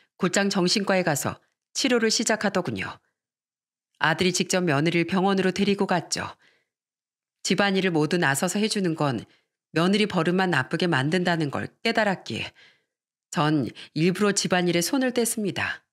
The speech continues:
물론 손녀만은 여전히 지극정성으로 돌봤지만은요.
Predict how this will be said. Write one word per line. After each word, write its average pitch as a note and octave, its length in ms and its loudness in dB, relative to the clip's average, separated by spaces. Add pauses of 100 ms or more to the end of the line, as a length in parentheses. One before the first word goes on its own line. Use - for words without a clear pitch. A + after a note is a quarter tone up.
(760)
물론 E3+ 500 2 (280)
손녀만은 A3+ 640 2
여전히 D#3 720 2
지극정성으로 F#3 840 0
돌봤지만은요. G3 840 0